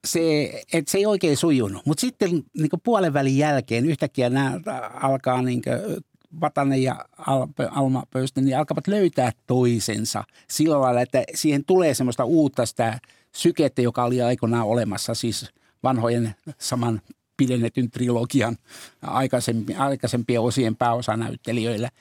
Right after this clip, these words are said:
Eli sitäkin täytyy löytää. Mä en laskisi tätä näyttelijöille huone-, huonoudeksi, mutta kokemattomuudeksi niin kuin tässä ohjaus-, tässä tyylilajissa, joka on, on tietysti aika hankala, jos sitä aikaisemmin ei ole tehnyt.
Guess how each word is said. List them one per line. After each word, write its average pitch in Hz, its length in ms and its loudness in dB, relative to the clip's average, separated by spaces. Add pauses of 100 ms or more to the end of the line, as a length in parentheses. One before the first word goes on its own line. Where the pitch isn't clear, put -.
(200)
Eli 127 140 2
sitäkin 160 440 -2
täytyy 147 380 2
löytää. 135 560 2
Mä 131 260 2
en 160 280 4
laskisi 151 440 -2
tätä 131 360 -2 (640)
näyttelijöille 143 640 2
huone-, 143 680 2
huonoudeksi, 131 720 2 (360)
mutta - 320 2
kokemattomuudeksi 117 1160 0
niin 113 120 0
kuin 117 120 -2
tässä 123 380 0 (100)
ohjaus-, 123 680 0
tässä 135 260 -2
tyylilajissa, 127 920 2
joka - 280 -2
on, 139 280 2
on 151 180 0
tietysti 123 420 -2
aika 123 200 0
hankala, 131 340 0
jos 117 180 -6
sitä 123 200 -2
aikaisemmin 120 500 -2
ei 123 160 -2
ole 117 80 -2 (120)
tehnyt. - 460 -8